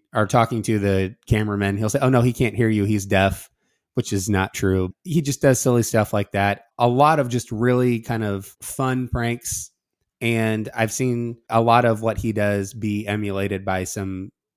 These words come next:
others that are not necessarily as popular as he is. They, they pale in comparison. He's,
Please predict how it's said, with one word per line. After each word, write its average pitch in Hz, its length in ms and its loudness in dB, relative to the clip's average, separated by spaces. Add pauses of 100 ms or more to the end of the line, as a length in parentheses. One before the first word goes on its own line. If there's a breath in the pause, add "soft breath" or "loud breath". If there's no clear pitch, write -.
(120)
others 113 380 0
that 98 120 -4
are 95 100 -6
not 101 240 -4
necessarily 98 800 -4
as 90 480 -6 (440)
popular 117 500 2
as 110 180 0
he 113 200 2
is. 113 340 0 (240)
They, 113 160 -2
they 113 160 -10
pale 107 300 -2
in 95 100 -8
comparison. 87 540 -8
He's, 92 260 -6